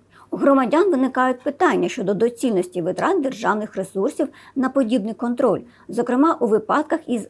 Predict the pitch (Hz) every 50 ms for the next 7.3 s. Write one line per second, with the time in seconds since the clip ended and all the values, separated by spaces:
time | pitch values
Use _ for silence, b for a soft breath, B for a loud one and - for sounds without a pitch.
0 | - - 262 285 294 285 262 233 240 247 247 - - 262 233 226 247 240 - -
1 | 262 233 190 165 170 175 156 - - 202 196 - - 202 226 254 277 294 311 294
2 | 285 277 - 196 208 202 - - - 196 196 220 190 180 185 170 165 - 185 185
3 | 165 196 277 277 339 339 B B B B B - 233 - - 240 233 - - 214
4 | 208 202 208 277 302 370 359 359 - - 277 330 381 359 349 359 - 208 202 196
5 | 202 208 180 170 170 175 165 151 - 180 262 311 339 320 - 269 269 b b b
6 | b - 196 180 233 262 302 294 - - 247 - - 196 196 185 180 190 185 185
7 | - - - 208 156 -